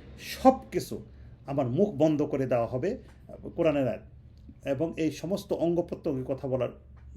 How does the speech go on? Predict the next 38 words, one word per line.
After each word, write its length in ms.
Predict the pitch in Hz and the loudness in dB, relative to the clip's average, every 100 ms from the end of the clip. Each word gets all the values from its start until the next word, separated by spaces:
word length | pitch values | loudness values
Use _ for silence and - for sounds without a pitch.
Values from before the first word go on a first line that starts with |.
| 117 - - 143 | -14 -14 -10 -6
জন্যে, 260 | 135 123 160 | -4 0 -2
আহ, 1120 | 254 - - - - 117 110 110 - 107 - | -4 -12 -20 -20 -12 -6 -6 -6 -10 -12 -2
জবাব, 440 | 156 147 135 - | 2 4 2 -2
আহ, 120 | 135 117 127 | -4 -4 -2
উম, 920 | 127 135 - 131 120 123 123 - 135 127 | -2 -2 -6 -8 -10 -10 -10 -8 -4 0
তারা 140 | 151 | 2
কথা 160 | - 131 | 2 0
বলতে 240 | 127 131 | -2 -2
পারবে। 280 | - 101 104 - - - - - | -4 -6 -10 -18 -20 -20 -18 -8
তাহলে 320 | 131 147 - | -2 -2 -2
আসেন, 300 | 127 - 170 - - - | -6 -4 -6 -8 -16 -14
আমরা 220 | - 127 127 | -4 -4 0
আল্লাহর, 480 | 127 131 156 196 196 | 2 2 6 4 4
যেটা 240 | 127 147 185 | -2 0 0
করি 140 | 170 | 2
আল্লাহর 360 | 131 131 165 165 | 2 4 6 4
ভয়ের 300 | 110 196 190 | 8 10 10
জন্য 240 | 170 135 | 10 4
করি, 140 | 127 - - - | 0 -8 -12 -4
মানুষকে 340 | 143 151 - | -2 -2 -2
দেখানো 340 | 135 135 131 135 | -2 0 0 0
না, 160 | 160 - - - | -2 -6 -18 -16
সুন্দর 420 | - - 170 165 | -10 0 4 6
দেখা 240 | 147 135 139 | 4 2 2
যায় 120 | 131 | 2
এর 60 | 123 | 2
জন্য 180 | 123 | 0
না, 120 | 117 131 | -2 -4
আহ, 960 | - - - - - 117 117 110 - | -8 -18 -20 -20 -12 -6 -4 -4 -4
মা-, 200 | 127 117 | -4 -4
মা-, 680 | 110 117 - - 139 127 139 | -4 -8 -10 -8 -6 -4 -2
মানুষ 340 | 135 143 165 | 2 2 2
আমাকে 220 | 165 160 | 2 0
ভালো 260 | 131 151 147 | 0 2 2
বলবে 260 | 131 120 120 | 2 0 -2
এর 100 | 107 | -4
জন্য 160 | 110 | -10
না, 120 | 101 | -12